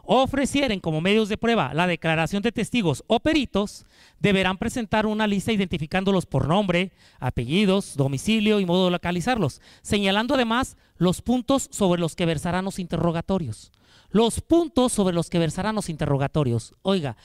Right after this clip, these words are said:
me dice de diez testigos, hechos anteriores, coetean-, coetáneos o posteriores. ¿Me está diciendo qué va a declarar? Ah, sí,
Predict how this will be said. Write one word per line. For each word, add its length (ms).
me 100
dice 400
de 160
diez 300
testigos, 640
hechos 280
anteriores, 640
coetean-, 480
coetáneos 480
o 40
posteriores. 800
¿Me 80
está 120
diciendo 380
qué 140
va 60
a 20
declarar? 380
Ah, 100
sí, 320